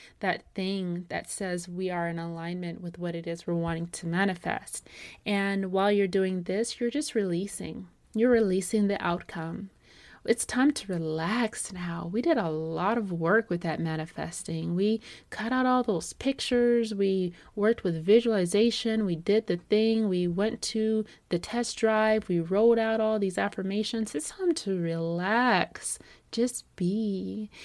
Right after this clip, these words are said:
and be grateful for your current circumstance. You know, with every new thing that comes into your life comes new challenges. So if you're wanting to manifest a new job into your life with more income,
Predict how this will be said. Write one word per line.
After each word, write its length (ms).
and 140
be 160
grateful 640
for 160
your 140
current 360
circumstance. 920
You 100
know, 140
with 180
every 340
new 180
thing 320
that 180
comes 320
into 260
your 160
life 460
comes 640
new 240
challenges. 840
So 460
if 260
you're 120
wanting 300
to 240
manifest 680
a 80
new 220
job 420
into 240
your 140
life 420
with 220
more 260
income, 600